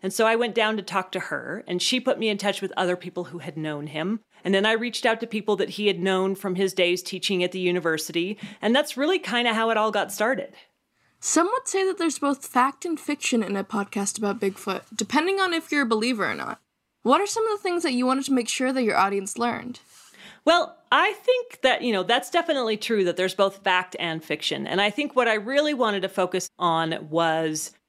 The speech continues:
Speaker 1: let's look at the facts. Let's look at what information we have about Bigfoot so we can determine whether or not Bigfoot might actually exist. So that was looking at things like evolutionary biology.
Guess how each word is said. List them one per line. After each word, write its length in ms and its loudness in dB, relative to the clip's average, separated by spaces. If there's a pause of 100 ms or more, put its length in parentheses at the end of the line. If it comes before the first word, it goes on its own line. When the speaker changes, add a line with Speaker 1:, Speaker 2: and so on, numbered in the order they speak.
(160)
Speaker 1:
let's 160 2
look 100 0
at 80 -2
the 60 -6
facts. 500 -2
Let's 180 0
look 140 0
at 140 2
what 180 4
information 560 -4
we 120 -4
have 340 2
about 280 -2
Bigfoot 380 -4
so 140 -2
we 100 2
can 160 0
determine 500 0
whether 320 2
or 60 -2
not 240 -2
Bigfoot 380 0 (100)
might 380 -2
actually 440 -2
exist. 580 -2 (340)
So 140 2
that 180 4
was 120 -4
looking 300 -2
at 100 -6
things 300 -2
like 240 -4
evolutionary 680 -2
biology. 960 0